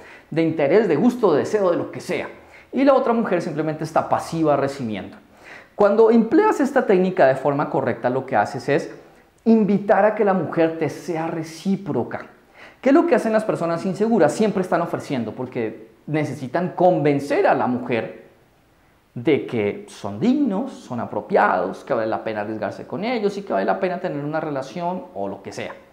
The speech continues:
Entonces siempre están ofreciendo, están ofreciendo, te están vendiendo el producto por todos lados, como esos comerciales obsesivos de televisión donde te martillan una, una y otra y otra y otra vez el producto.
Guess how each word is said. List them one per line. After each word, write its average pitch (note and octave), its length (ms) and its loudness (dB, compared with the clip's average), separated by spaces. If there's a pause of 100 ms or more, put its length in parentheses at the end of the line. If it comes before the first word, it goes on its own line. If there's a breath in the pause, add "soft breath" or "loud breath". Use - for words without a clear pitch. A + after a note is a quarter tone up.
(320 loud breath)
Entonces F#3 280 -2
siempre G#3 340 0
están F#3 220 0
ofreciendo, D3 540 -4
están C3+ 200 -2
ofreciendo, C#3+ 400 -4
te A#2 80 -6
están C3 260 -8
vendiendo F3 420 2
el F3 80 -2
producto D#3+ 440 2
por C#3+ 220 -2
todos D#3+ 320 0
lados, D3 280 2
como C3 200 -6
esos E3 160 -8
comerciales C3 560 -6
obsesivos D#3+ 480 -4
de E3 80 -4
televisión B2 640 -4 (180 loud breath)
donde F3 200 2
te C#3+ 100 -2
martillan D3 480 0
una, F#3 260 2
una E3 420 -4
y D#3 40 0
otra D3+ 260 0
y D3 100 2
otra C#3+ 220 0
y C3+ 80 0
otra C#3 220 -2
vez D3 180 -2
el D3+ 120 -6
producto. F3+ 500 2